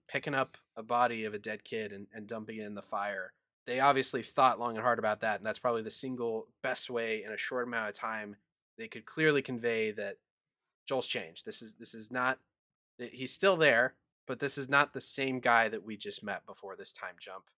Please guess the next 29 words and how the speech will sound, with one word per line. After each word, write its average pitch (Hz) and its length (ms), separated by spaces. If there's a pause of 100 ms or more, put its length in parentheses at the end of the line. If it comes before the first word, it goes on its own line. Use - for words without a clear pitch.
(420)
Uh, 101 200
he 113 140
is 95 180
hardened. 113 580 (240)
He 110 320 (100)
has 98 380 (120)
closed 135 500
himself 120 480
off. 110 420 (580)
Uh, 107 240
he 110 180
doesn't 127 420 (120)
want 131 240
to 123 120
get 117 180
hurt 127 220
again 117 340
by 120 220
those 117 200
feelings, 117 480
and, 104 240
and 107 120
it's 104 100
just - 260
easier 110 380
to 104 220
be 107 320 (500)
this 113 240
way. 104 380